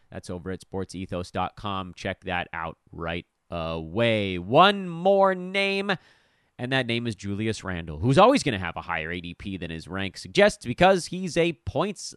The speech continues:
league darling. Scotty Barnes, a little bit of a points league darling also, actually, this past year. Uh, but Julius Randle is like, okay, Russell Westbrook is the prototype of a points league darling, but Julius Randle is the guy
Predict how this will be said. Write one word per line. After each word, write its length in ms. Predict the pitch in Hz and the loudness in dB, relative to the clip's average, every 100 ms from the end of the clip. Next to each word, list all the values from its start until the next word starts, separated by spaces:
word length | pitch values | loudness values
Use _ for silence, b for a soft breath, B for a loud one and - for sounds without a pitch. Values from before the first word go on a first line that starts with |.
| - | -14
league 560 | 80 127 190 180 160 - _ _ _ _ _ - | -8 -4 -4 2 0 0 _ _ _ _ _ -18
darling. 680 | - 101 143 127 90 78 71 | -2 4 6 6 0 -6 -14
Scotty 260 | - 101 107 | -10 -2 -2
Barnes, 440 | 107 117 131 120 | 0 0 -2 -2
a 60 | 143 | -4
little 220 | 202 277 | -4 0
bit 100 | 185 | -2
of 80 | 92 | -2
a 60 | 80 | -6
points 300 | 90 82 85 | -8 -8 -8
league 120 | 82 | -6
darling 400 | 87 90 95 95 | -4 -4 -4 -8
also, 400 | - 151 - 76 | -4 -4 -4 -6
actually, 340 | 71 73 - | -8 -10 -12
this 120 | 69 71 | -12 -10
past 380 | - 71 - | -8 -8 -10
year. 260 | 82 71 101 b b b b _ | -10 -8 -10 b b b b _
Uh, 220 | 85 87 | -8 -4
but 160 | 120 131 | -2 2
Julius 360 | 190 165 143 | 4 4 2
Randle 380 | 131 117 110 95 | 0 -2 -2 -4
is 160 | 92 - | -4 -4
like, 340 | 87 82 _ _ _ _ _ _ _ _ _ _ _ _ _ _ _ - | -4 -6 _ _ _ _ _ _ _ _ _ _ _ _ _ _ _ -2
okay, 220 | 156 104 | 0 2
Russell 300 | 104 175 113 | 2 2 2
Westbrook 460 | 92 156 - 110 - | 4 4 4 -4 -4
is 120 | 92 | -8
the 100 | - | -8
prototype 640 | - 131 110 90 87 80 | 0 4 4 2 -4 -6
of 100 | 80 | -8
a 60 | 73 | -10
points 320 | - 107 90 | -6 -6 -6
league 160 | 80 73 | -10 -8
darling, 380 | 85 73 78 87 | -6 -6 -8 -6
but 100 | 123 | 0
Julius 360 | 226 202 147 | 2 4 4
Randle 360 | 147 139 127 107 | 2 0 0 -2
is 140 | 101 | -2
the 100 | 101 | -4
guy 380 | 98 92 90 90 | -2 0 0 -2